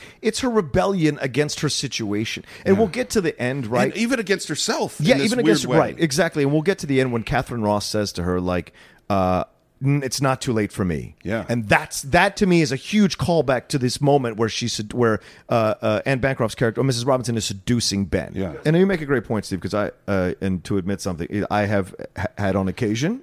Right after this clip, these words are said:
Speaker 1: uh, relationships with married women, and, uh, there is a lot of sympathy to go around in those situations for a number of, of reasons. And so those kinds of things are where they're at. And it's a great way to, for me, it's another,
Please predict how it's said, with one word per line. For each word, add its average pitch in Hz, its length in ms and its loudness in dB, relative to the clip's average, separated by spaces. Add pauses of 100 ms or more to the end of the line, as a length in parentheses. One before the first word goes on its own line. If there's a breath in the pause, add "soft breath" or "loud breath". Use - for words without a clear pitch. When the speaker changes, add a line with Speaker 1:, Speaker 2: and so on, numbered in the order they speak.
(100)
Speaker 1:
uh, 95 160 -2
relationships 92 600 -6
with 90 120 -6
married 90 280 0
women, 110 320 -4
and, 117 320 -4 (380 loud breath)
uh, 104 340 2 (320)
there 123 240 4
is 131 120 2
a 139 40 0
lot 135 200 2
of 123 60 -6
sympathy 123 380 -4
to 107 120 -8
go 98 120 0
around 98 280 0
in 90 80 -2
those 85 160 -4
situations 80 600 -6
for - 160 -6
a 85 120 -2
number 87 420 0
of, 80 380 -8
of 85 160 -6
reasons. - 480 -6 (240 loud breath)
And 92 100 -4
so 95 160 0
those 113 220 0
kinds 107 240 -6
of 85 80 -8
things 113 260 -4
are 95 60 0
where 90 180 0
they're 85 200 0
at. 127 280 -2
And 92 220 -4
it's 90 100 -12
a 101 60 -4
great 110 260 -2
way 110 140 -2
to, - 160 -10 (100)
for 127 140 -2
me, 196 160 2
it's - 100 -4
another, 117 400 -2